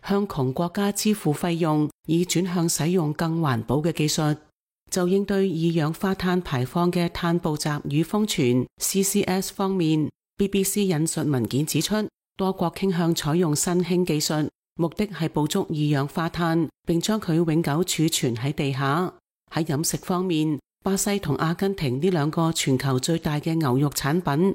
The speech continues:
同動物飼料作物生產國，均強烈反對報告草稿中稱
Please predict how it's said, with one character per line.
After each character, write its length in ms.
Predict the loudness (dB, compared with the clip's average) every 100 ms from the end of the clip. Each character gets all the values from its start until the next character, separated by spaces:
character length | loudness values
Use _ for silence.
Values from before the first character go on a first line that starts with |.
| 0
同 160 | -2 0
動 160 | 0
物 60 | 0
飼 300 | 0 0 0
料 180 | 2 0
作 200 | 0 -2
物 140 | 0 -2
生 280 | 0 2
產 240 | 2 2 0
國， 340 | 2 0 0 _ _ _
均 180 | -2 -2
強 280 | -2 0 2
烈 100 | 0
反 300 | 0 -2 0
對 280 | 2 2 0
報 180 | -2 0
告 200 | 0 0
草 220 | 0 -4
稿 220 | 0 -2
中 200 | 0 -2
稱 320 | 0 0 0